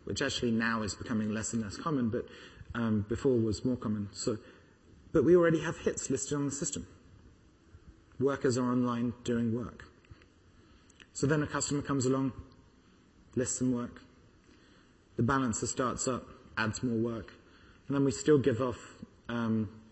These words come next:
the work in priority order. So it's pretty simple. Now,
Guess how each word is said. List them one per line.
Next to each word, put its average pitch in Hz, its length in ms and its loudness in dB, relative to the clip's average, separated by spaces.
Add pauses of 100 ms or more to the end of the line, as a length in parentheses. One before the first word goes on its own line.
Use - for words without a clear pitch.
(380)
the 117 80 0
work 110 240 0
in 98 100 -6
priority 87 380 -8
order. 73 220 -10 (800)
So - 140 -4
it's - 80 -4
pretty 190 200 0
simple. - 320 -6 (1000)
Now, 131 240 -2